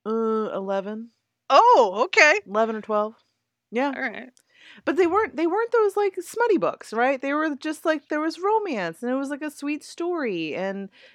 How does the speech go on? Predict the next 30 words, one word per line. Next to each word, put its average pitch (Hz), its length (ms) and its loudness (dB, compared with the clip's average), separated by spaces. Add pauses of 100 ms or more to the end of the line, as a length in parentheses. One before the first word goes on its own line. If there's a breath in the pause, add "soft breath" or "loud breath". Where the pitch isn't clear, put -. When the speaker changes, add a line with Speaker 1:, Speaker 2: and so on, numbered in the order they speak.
(120)
Speaker 1:
it 214 40 -4
was 233 160 -2
Speaker 2:
Yeah, 175 60 -10
Speaker 1:
interesting 240 380 0
Speaker 2:
it's 226 160 -2
not 262 140 8
Speaker 1:
fol- 233 80 4
Speaker 2:
your, 277 200 2
it's 240 140 -6
not 269 160 2
your 277 140 -2 (260)
bodice 190 380 2
ripper. 170 440 -14 (140)
Speaker 1:
Yeah, 180 320 6
they, 214 160 0 (160)
I 196 60 -2
mean, 180 180 -8
I 139 80 -6
got 127 220 -4
into 127 160 -10
those 120 240 -12
later, 135 340 -10
but 196 260 4 (360 loud breath)
I 220 120 4
didn't 262 320 -2
start 185 560 0
Speaker 2:
Who 190 120 -2
Speaker 1:
with - 100 -10
Speaker 2:
hasn't? 143 340 0
Speaker 1:
those. 196 180 -8